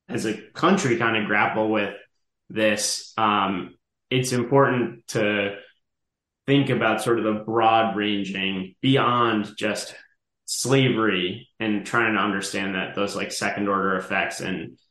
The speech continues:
and really everything else that has come with it. Obviously, Juneteenth is a time that we think about this maybe, like, more specifically,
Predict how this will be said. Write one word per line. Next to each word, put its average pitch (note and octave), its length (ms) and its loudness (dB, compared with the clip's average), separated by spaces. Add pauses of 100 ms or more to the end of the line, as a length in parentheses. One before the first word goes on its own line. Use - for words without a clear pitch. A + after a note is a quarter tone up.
(100)
and B2+ 140 0
really C#3 260 6
everything G#2+ 420 0
else F#2+ 240 -4
that G2 120 -4
has F#2 220 -6
come G2 500 -4
with F#2+ 300 -4
it. F#2+ 220 -2 (520)
Obviously, A2+ 560 0
Juneteenth G#2+ 720 -4 (120)
is G#2+ 200 -4
a G2 120 -8
time G#2 600 -2
that F#2+ 180 -4
we G2 440 -4 (600)
think D3 200 4
about A2+ 360 2
this A2 480 -4 (100)
maybe, G#2+ 520 2
like, G#2 220 -2
more G2+ 460 0 (220)
specifically, C3 1040 2